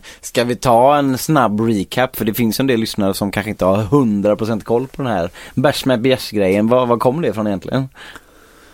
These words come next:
Speaker 2: Jag vet, jag vet inte vem det är som har, som har läckt den eller vad, men det kommer ju från guldfirandet där tvåtusen sju.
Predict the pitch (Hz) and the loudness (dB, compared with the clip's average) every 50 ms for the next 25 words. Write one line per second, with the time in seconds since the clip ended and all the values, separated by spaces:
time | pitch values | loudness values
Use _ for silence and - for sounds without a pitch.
0 | - _ _ _ _ _ _ - 113 - - 139 120 117 113 113 135 151 143 135 | -20 _ _ _ _ _ _ -8 -6 -2 0 2 2 4 4 4 4 4 4 4
1 | 131 127 127 131 151 165 214 196 165 139 151 151 135 127 135 131 120 - 113 107 | 4 4 4 4 4 2 2 2 2 4 4 4 4 4 4 2 2 2 0 -2
2 | 110 110 107 107 107 110 110 107 107 110 107 85 - - - - - - 113 110 | 0 0 0 0 0 -2 -2 -4 -4 -8 -10 -12 -14 -16 -16 -10 -6 -4 -2 0
3 | 110 113 110 - - - - - - 98 104 120 135 139 127 120 120 117 117 113 | 0 2 0 0 -2 -6 -18 -8 -6 -4 -2 -2 -2 0 0 2 2 2 2 2
4 | 117 117 117 117 117 113 - - 127 127 131 127 - 151 127 120 120 127 123 - | 2 4 4 2 2 0 0 -2 0 2 2 2 2 2 2 2 2 0 2 2
5 | 156 139 127 123 135 127 120 - - 107 95 95 98 104 110 113 127 139 127 113 | 2 2 2 2 2 2 0 -2 -2 0 0 0 0 -2 -4 -4 0 2 2 2
6 | 101 95 - - 110 104 - - 104 98 - - 95 95 95 101 110 110 - _ | 2 -2 -4 -4 -4 -2 -2 -2 -4 -4 -4 -6 -6 -6 -6 -8 -12 -16 -20 _
7 | _ - - 104 95 95 110 | _ -6 -2 -2 -2 -2 -4